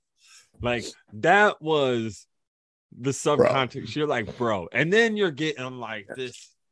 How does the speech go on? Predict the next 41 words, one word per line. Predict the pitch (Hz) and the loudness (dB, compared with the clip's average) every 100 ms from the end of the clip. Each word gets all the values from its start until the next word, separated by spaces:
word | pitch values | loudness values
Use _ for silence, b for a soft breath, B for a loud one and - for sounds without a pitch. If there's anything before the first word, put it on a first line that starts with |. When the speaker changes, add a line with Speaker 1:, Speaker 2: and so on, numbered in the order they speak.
| _ _ _ _ _ _ _ _ | _ _ _ _ _ _ _ _
Speaker 1:
Yo, | 160 151 - 120 | 2 4 4 2
I | 151 | 4
don't | 175 143 | 4 4
know | 131 117 | 0 0
what, | 120 143 143 | 0 0 0
I | 120 131 | -2 -2
don't | 131 | -2
know | 131 | -2
what | 120 123 | -2 -2
it | 123 123 | -2 -4
is, | 117 101 - | -4 -6 -8
man. | 98 98 98 92 _ _ _ 113 | -6 -4 -4 -8 _ _ _ 2
I | 123 | 4
don't | 123 | 4
know | 117 | 2
what | 107 120 | 4 6
it | 123 | 10
Speaker 2:
Do, | 123 | 8
Speaker 1:
is, | 107 92 | 8 2
but | 104 | 2
all | 104 | 8
Speaker 2:
do | 120 | 12
Speaker 1:
I | 139 | 12
Speaker 2:
you | 131 | 12
Speaker 1:
know | 120 | 8
Speaker 2:
think | 156 170 165 - | 8 8 6 -2
Speaker 1:
is | B B B - | B B B -14
I | |
can't | - 127 117 | -2 0 2
handle | 117 98 92 | 0 -2 -6
it | |
very | 85 90 | -6 -8
much. | 90 87 - - - _ _ _ _ | -10 -12 -14 -20 -20 _ _ _ _
Speaker 2:
Can | - 131 147 | 2 6 6
you | 156 | 6
see | 143 - 156 | 6 6 6
a | 156 | 6
scenario | 139 147 147 123 107 104 98 95 | 6 4 4 2 2 0 2 2
in | 92 107 117 113 | 2 0 0 0
Denver | 120 104 101 98 98 101 98 b b - | -2 -2 -4 -6 -4 -6 -8 b b -10
where | 104 98 101 104 127 | 2 6 6 6 6